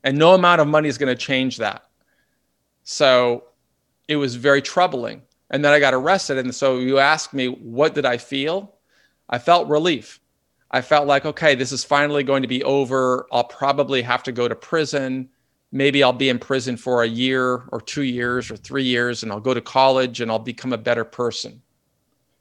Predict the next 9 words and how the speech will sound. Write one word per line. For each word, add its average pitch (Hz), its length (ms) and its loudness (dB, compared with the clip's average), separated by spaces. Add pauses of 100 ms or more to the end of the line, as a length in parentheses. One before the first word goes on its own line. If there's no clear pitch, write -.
(140)
Didn't 143 180 -4
work 143 200 0
out 127 200 2
that 117 160 -6
way, 123 140 -10 (1160)
because 147 760 2 (840)
I 143 80 2
got 135 140 4
arrested 131 680 0